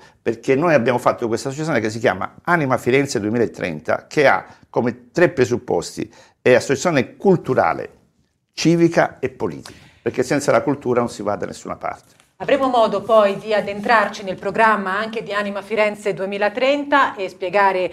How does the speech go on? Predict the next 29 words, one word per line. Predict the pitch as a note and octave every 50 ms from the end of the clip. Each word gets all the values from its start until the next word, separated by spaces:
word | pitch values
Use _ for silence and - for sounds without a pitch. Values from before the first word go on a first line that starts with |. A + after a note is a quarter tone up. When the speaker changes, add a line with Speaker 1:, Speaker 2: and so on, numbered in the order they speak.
| - - _ _
Speaker 2:
eh, | - F3+ F#3 F3+ F3
le | F3 F3+ F3+
varie | A3+ A#3 A3+ G3+
declinazioni | - F3+ F3+ F#3+ F#3+ F#3+ F#3+ F#3+ - C4+ A#3+ A3
della | G3+ G3 F#3+ F#3
sua | F3+ - A3
progettualità, | G3+ G#3+ G3 A3 A3 A3 B3 A3+ C4+ C#4+ C#4 A#3 G#3 G3+
ma | F#3+ G3 G#3 G#3
il | G#3 G3+
famoso | - A3 G#3+ A#3+ B3+ G#3 A3+
passo | A3+ A3+ A3+ G#3+ A3 -
indietro | A3+ G#3+ G#3+ A3 G#3+ G3 F#3 F#3+ F#3
che | E3 G3
viene | E3 G3+ G3+ G#3 G3+
chiesto | G#3 G#3 A#3 A3 G#3+ G#3 G#3+ -
in | G3 G3
un'interlocuzione | G3+ G3+ G3 F#3+ G#3+ G3 F#3+ G3 F3 F#3+ F#3+ - - A#3+ A#3 A3+ A3
all'interno | G3+ F#3+ F#3 F#3 F3+ - G#3+ G#3 G3+ F#3+
poi | - - G3+ G3+
di | F#3 F#3+
un'alleanza, | F#3+ F#3 F#3 G3 G3 G3+ F#3+ F3 E3+ E3 - G3+
lei | F#3 G3+ G3
sarebbe | G3 G3 F#3 F3+ F3+
anche | F3+ F#3 - G3+
disposto | F3+ F3 - - G3+ F#3 - G3+
a |
farlo, | F#3 - - A3 G3 F#3 F3+ E3
ci | - F#3+
fosse | F3 - F#3 F3 - - - F#3